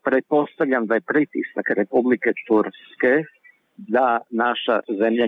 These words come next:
njega izruči Republici Turskoj na ovaj ili onaj način,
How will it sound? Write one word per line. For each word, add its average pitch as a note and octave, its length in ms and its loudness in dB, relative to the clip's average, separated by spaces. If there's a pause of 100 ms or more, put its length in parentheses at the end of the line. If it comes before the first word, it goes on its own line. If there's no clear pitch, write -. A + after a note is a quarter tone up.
njega A2+ 200 2 (240)
izruči A2 540 0 (280)
Republici G2+ 640 -2 (120)
Turskoj A#2 500 0
na G2+ 40 2 (100)
ovaj A2+ 180 2
ili G2+ 180 4
onaj G#2 280 0 (140)
način, - 280 -4